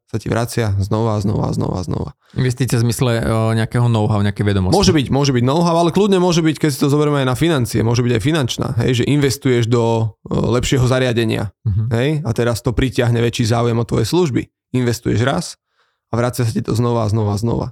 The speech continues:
Speaker 1: Čiže sú také, sú také, tento typ aktivít sú veci, ktoré, e, stačí spraviť jeden, jedenkrát, ale väčšinou je to teda vzdelávanie,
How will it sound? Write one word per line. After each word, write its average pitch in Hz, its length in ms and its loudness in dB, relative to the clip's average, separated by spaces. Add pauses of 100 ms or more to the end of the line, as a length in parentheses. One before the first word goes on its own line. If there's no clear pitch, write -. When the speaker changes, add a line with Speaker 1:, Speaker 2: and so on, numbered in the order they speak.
Speaker 1:
Čiže 120 240 0 (320)
sú - 80 -4
také, 180 320 2
sú 175 160 0
také, 175 320 2 (400)
tento 160 320 0
typ 156 160 0
aktivít 131 480 0
sú 143 240 0
veci, 123 240 0
ktoré, 127 560 -2 (560)
e, 110 160 0
stačí 147 320 -2
spraviť 139 240 0
jeden, 139 240 2
jedenkrát, 131 800 0
ale 123 160 0
väčšinou 143 400 0
je 123 160 0
to - 80 -4
teda 113 160 -2
vzdelávanie, 160 800 0